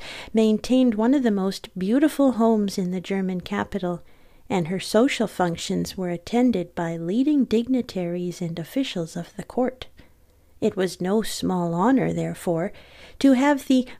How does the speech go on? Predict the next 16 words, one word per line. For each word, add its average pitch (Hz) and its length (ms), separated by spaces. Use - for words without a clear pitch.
entrée 233 720
to 202 120
her 175 160
receptions, - 960
and 165 160
to 185 80
have 185 280
her 180 100
take - 260
an 175 140
interest 190 560
in 175 160
the 175 80
little 269 400
American 233 640
girl 196 340